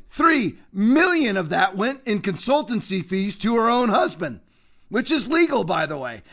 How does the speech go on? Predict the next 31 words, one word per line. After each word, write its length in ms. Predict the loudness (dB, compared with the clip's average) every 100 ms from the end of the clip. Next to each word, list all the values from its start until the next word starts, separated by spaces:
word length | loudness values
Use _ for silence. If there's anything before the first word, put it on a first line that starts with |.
| -6
Bernie 300 | 2 2 2
Sanders 460 | 0 0 0 0 -4
has 100 | -4
been 200 | -4 -2
doing 240 | 0 2
it 120 | 0 -2
for 140 | -2
years, 440 | 0 2 2 0
where 160 | 0 0
his 140 | 0
wife 360 | 0 0 0 0
buys 300 | 2 2 0
all 260 | -2 0 0
his 100 | -2
campaign 580 | -4 -4 0 -2 -2
ads, 300 | -2 -2 -4 -10 -14
which 240 | -6 -6 -2
means 200 | -4 -2
she 140 | -4
gets 200 | -4 -6
ten 320 | -4 -2 -2
percent 580 | -2 -6 -4 -4 -4 -4 -10 -2
of 160 | 0
whatever 360 | 2 0 2 0
the 100 | -2
buy 300 | 4 6 6
was. 400 | 6 8 6 6
So 100 | -2
if 80 | -4
she 120 | -6
spent 340 | -4 -2 -2